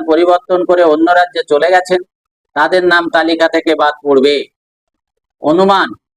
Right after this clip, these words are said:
এই ম্যাপিং প্রক্রিয়ায় দুই হাজার দুই সালের তালিকার সঙ্গে এখনকার তালিকার কতটা মিল বা পার্থক্য রয়েছে তার একটি আনুমানিক ধারণা পাওয়া যাবে,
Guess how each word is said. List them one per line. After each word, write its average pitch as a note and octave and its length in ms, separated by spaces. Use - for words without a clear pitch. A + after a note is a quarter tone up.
এই E3 200
ম্যাপিং E3+ 480
প্রক্রিয়ায় F3+ 600
দুই D3+ 160
হাজার F3 340
দুই E3 220
সালের F3 340
তালিকার F3+ 520
সঙ্গে F3+ 300
এখনকার F3+ 640
তালিকার F3 500
কতটা G3 480
মিল E3+ 300
বা C#3 100
পার্থক্য F3+ 580
রয়েছে F3+ 380
তার - 220
একটি - 360
আনুমানিক F3+ 640
ধারণা E3+ 440
পাওয়া E3 220
যাবে, D#3+ 340